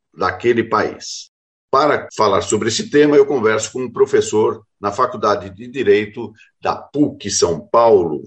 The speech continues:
Pietro Alarcón. Ele também é membro da direção da União Patriótica da Colômbia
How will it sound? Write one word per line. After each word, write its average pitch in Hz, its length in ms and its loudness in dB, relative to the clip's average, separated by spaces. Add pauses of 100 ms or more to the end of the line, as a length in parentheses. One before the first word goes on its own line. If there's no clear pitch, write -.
(400)
Pietro 107 400 2
Alarcón. 90 680 0
Ele 95 180 -4
também 107 320 -2
é 104 60 -2
membro 113 420 -4
da 101 140 0
direção 104 560 -6
da 101 100 0
União 98 340 -4
Patriótica 92 640 -4
da 95 140 -8
Colômbia 120 540 -2